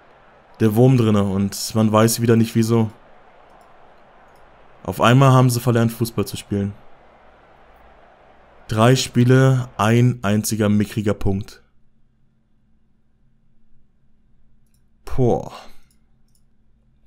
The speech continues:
Sind für die Conference League, äh, qualifiziert, aber die Scheiße interessiert uns ehrlich gesagt nicht.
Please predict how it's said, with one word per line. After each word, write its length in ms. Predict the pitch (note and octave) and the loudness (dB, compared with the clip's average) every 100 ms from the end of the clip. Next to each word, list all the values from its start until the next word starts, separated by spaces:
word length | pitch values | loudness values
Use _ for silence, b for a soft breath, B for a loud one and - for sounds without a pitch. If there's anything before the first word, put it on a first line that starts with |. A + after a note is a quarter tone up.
| _ _ _ _ _ - | _ _ _ _ _ -20
Sind 200 | - G#2+ | -12 -10
für 80 | G#2 | -8
die 80 | G#2 | -8
Conference 500 | G#2+ A2+ A2+ A2+ - | -4 -4 -2 -2 -2
League, 260 | A2+ - F2 | -6 -6 -6
äh, 380 | G#2 G2+ G2 G2+ b b b b b b b b - | -4 -4 -6 -10 b b b b b b b b -8
qualifiziert, 640 | A2+ G#2 G#2 - G#2+ - | -4 -2 -4 -2 -2 -2
aber 360 | F#2+ F#2+ F#2+ | -2 -2 -4
die 140 | - G#2 | -4 -4
Scheiße 340 | - G2+ G2+ | -2 -4 -4
interessiert 380 | G2+ - G2+ G2+ | -8 -8 -6 -4
uns 140 | G2 | -4
ehrlich 200 | F#2+ F#2 | -6 -8
gesagt 280 | G2 F#2+ - | -10 -10 -6
nicht. 500 | F#2+ A#2 - - _ | -6 -6 -10 -20 _